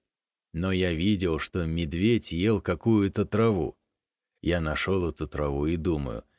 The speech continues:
медведь ест и сытый бывает,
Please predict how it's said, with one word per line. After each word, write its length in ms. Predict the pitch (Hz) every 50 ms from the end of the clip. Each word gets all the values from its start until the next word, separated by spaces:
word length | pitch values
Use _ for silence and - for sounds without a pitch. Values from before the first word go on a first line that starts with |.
| _ _ _
медведь 580 | - 80 90 85 71 80 87 92 95 92 - -
ест 480 | 92 92 92 92 90 - - - - _ -
и 120 | 87 107
сытый 400 | 107 - 87 82 76 - 80 78
бывает, 600 | 69 73 80 76 73 73 73 73 73 71 -